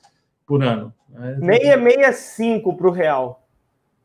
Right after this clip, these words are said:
Speaker 1: É, então. Multiplica por dezenove aí, só, só pra ver.
Speaker 2: Vamos ver. Dezenove vezes meia, meia cinco. Cento e vinte e seis milhões.
Speaker 1: É, isso aí. É. <laughs> Dez milhões por, por mês.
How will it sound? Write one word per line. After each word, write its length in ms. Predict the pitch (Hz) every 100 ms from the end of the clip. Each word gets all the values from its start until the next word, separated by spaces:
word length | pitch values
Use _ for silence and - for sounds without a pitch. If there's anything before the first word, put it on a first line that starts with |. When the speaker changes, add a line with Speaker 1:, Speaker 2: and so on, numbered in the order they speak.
| _
Speaker 1:
É, 160 | 147 156
então. 400 | 113 - 98 - -
Multiplica 500 | 139 143 143 185 208
por 180 | 180
dezenove 600 | 156 156 170 151 135 117
aí, 240 | 117 113 104
só, 300 | - - -
só 140 | 165
pra 180 | 165 165
ver. 360 | 131 117 107 - _ _ _ _ _
Speaker 2:
Vamos 220 | 156 165 156
ver. 340 | 156 143 135 _ _ _ _ _ _ _ -
Dezenove 600 | 151 170 180 208 208 190
vezes 500 | 160 170 170 147 147
meia, 640 | 151 165 196 208 202 202 - _ _ _ _ _
meia 360 | 151 160 180 175
cinco. 540 | 165 - 175 160 - _ _
Cento 360 | - 233 254 240
e 40 |
vinte 200 | 233 240
e 20 |
seis 280 | - 214 202
milhões. 680 | 220 185 160 147 135 - - _ 175
Speaker 1:
É, 220 | 160 139
isso 220 | 143 -
aí. 300 | 113 92 - _
É. 1000 | - 120 135 - 247 - - - 214 - -
<laughs> 100 | _
Dez 220 | 180 196
milhões 260 | 190 190 185
por, 340 | 214 185 139
por 200 | - 165
mês. 400 | 143 107 104 -